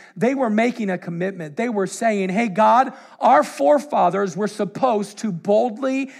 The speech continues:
and publicly proclaim that we would be people that followed your word and that allowed your word to be our main influence. God, they didn't do it, but God, we make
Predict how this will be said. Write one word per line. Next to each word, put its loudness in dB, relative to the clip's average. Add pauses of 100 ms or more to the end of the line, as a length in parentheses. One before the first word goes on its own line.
(100)
and 0
publicly 0
proclaim -4 (240)
that 2
we -4
would -4
be -2
people -6
that -4
followed 0
your -4
word -4
and -10
that -4
allowed 0
your -8
word -4
to -10
be -4
our -2
main -4
influence. -12 (420)
God, 4
they 6
didn't -2
do -2
it, -8
but -4
God, 4
we -2
make 0